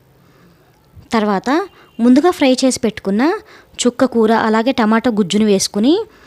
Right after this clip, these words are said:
గిన్నెకి మూత పెట్టుకుని just లైట్గా గ్రైండ్ చేసుకోవాలి. మీ దగ్గర రోలు ఉంటే చక్కగా ఇవన్నీ రోట్లో వేసి దంచుకోండి, టేస్ట్ అనేది ఇంకా చాలా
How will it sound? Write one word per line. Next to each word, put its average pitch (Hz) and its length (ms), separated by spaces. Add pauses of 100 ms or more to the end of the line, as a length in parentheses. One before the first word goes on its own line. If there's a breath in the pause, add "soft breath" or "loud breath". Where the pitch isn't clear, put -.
(360 soft breath)
గిన్నెకి 254 360
మూత 202 260
పెట్టుకుని 214 400 (560 loud breath)
just 277 260
లైట్గా 240 340
గ్రైండ్ 214 300
చేసుకోవాలి. 196 580 (1600 soft breath)
మీ 262 160
దగ్గర 285 300
రోలు 247 260
ఉంటే 254 200 (440 soft breath)
చక్కగా 247 400
ఇవన్నీ 226 360
రోట్లో 233 300
వేసి 254 180
దంచుకోండి, 208 560 (540 loud breath)
టేస్ట్ 240 320
అనేది 240 260
ఇంకా 208 200 (100)
చాలా 226 200